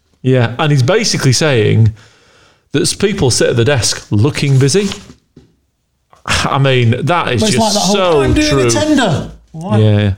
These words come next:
Speaker 2: why don't you bin the tender and make twenty cold calls? That's
Speaker 1: I d-,
Speaker 2: real work.
Speaker 1: so, chap-, so that was part two.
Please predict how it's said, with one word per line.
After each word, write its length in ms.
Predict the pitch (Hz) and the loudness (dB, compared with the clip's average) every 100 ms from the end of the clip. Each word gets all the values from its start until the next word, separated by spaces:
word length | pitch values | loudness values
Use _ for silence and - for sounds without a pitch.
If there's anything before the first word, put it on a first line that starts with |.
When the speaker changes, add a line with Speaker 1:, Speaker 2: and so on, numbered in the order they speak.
| - | -4
Speaker 2:
why 120 | 185 | -2
don't 100 | 220 | 0
you 40 | 180 | 2
bin 120 | 214 | 2
the 80 | 208 | 2
tender 300 | 180 156 131 | 2 2 0
and 140 | 135 | -4
make 200 | 139 139 | -12 -10
twenty 240 | - 143 | -2 0
cold 260 | 131 139 131 | 0 -4 -10
calls? 320 | - 120 120 - - - - | -16 -18 -18 -18 -16 -10 -6
That's 140 | 175 | -4
Speaker 1:
I 40 | 202 | -2
d-, 100 | 160 | 0
Speaker 2:
real 100 | 151 | 0
work. 240 | 120 135 - | 0 -2 -6
Speaker 1:
so, 400 | - - - 214 | -18 -16 -4 -2
chap-, 340 | 208 262 320 - | 0 -2 -4 -4
so 220 | - 208 | 0 2
that 140 | 247 | 2
was 120 | 226 180 | -2 -2
part 460 | 233 226 202 - - | -2 -2 -2 -6 -8
two. 400 | - 185 196 247 | -4 0 0 -2